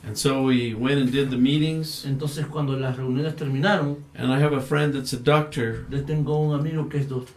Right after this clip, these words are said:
Speaker 2: que es doctor.
Speaker 1: And he told my wife
Speaker 2: Y él le dijo a mi esposa,
Speaker 1: the last meeting,
Speaker 2: en la última reunión,
Speaker 1: that if, uh, the fever that I had had at the first came back, that I, she should get me to emergency room quickly.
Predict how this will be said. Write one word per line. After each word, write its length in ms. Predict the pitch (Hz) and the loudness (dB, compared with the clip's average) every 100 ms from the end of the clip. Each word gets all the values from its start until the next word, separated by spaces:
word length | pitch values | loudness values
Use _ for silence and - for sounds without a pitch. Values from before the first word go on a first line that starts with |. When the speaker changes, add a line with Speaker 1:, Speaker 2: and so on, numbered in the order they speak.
| - | -8
Speaker 2:
que 100 | - | 0
es 80 | 139 | 0
doctor. 520 | 135 - 190 165 135 - | 0 2 4 4 0 -6
Speaker 1:
And 100 | 131 | -6
he 80 | 127 | -4
told 300 | 160 170 170 | 0 0 0
my 140 | 151 139 | 0 2
wife 520 | 143 143 127 120 - - | 2 2 2 -2 -8 -6
Speaker 2:
Y 80 | 143 | 0
él 80 | 143 | 2
le 80 | 147 | 0
dijo 200 | 147 143 | 0 -2
a 80 | 139 | -2
mi 120 | 131 | -2
esposa, 480 | 123 147 139 120 120 - | -6 -6 -8 -8 -10 -6
Speaker 1:
the 100 | 113 | -2
last 440 | 123 139 143 - | 0 2 0 0
meeting, 540 | 135 139 113 - - - - | -2 0 -2 -4 -8 -10 -10
Speaker 2:
en 120 | 127 | -6
la 120 | 127 - 139 | -6 -6 -4
última 380 | 147 160 151 139 | -4 -2 -2 -2
reunión, 760 | 139 143 156 135 117 - 120 | 0 0 0 0 -2 -4 -6
Speaker 1:
that 340 | 127 127 123 - | -2 -2 -2 -4
if, 380 | 127 123 123 - | -4 -4 -4 -6
uh, 400 | 123 117 107 98 80 | -4 -4 -6 -10 -6
the 100 | 117 | -6
fever 460 | - 175 175 151 131 | -4 -6 -2 0 0
that 140 | 127 | 0
I 140 | 123 120 | 0 0
had 100 | 120 | -2
had 300 | 135 131 127 | -2 -2 -4
at 120 | 113 | -6
the 60 | 113 | -6
first 440 | - 147 - - | 0 0 0 -4
came 280 | 143 131 123 | -4 -2 -2
back, 340 | 131 131 123 | 0 0 -2
that 120 | 117 | -6
I, 80 | 104 | -8
she 240 | - 117 113 | -8 -10 -8
should 240 | 123 120 | -8 -6
get 160 | 135 127 | -4 -2
me 140 | 123 | -2
to 200 | 120 117 | -2 -2
emergency 600 | 117 135 131 120 - 110 | 0 0 0 -2 -4 -8
room 280 | 107 107 107 | -6 -6 -6
quickly. 380 | - 147 - 98 | -4 -4 -4 -10